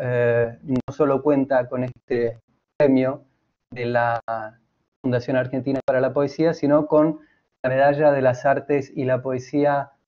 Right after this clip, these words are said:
Homero, que le, eh, implicará una traducción al chino de una antología de su obra lírica, así que es verdaderamente un año, eh, logiano, un año de la poesía logiana,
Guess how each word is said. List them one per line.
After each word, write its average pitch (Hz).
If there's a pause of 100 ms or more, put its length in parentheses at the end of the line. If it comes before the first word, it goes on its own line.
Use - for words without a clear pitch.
Homero, 135 (680)
que 156
le, 131
eh, 120
implicará 147 (100)
una 143
traducción 156 (440)
al 123
chino 165 (320)
de 139
una 139
antología 135
de 127
su 135
obra 131
lírica, 147
así 131
que 135 (320)
es 143
verdaderamente 147
un 139
año, 143 (160)
eh, 127
logiano, 120 (380)
un 131
año 131
de 139
la 131
poesía 127
logiana, 143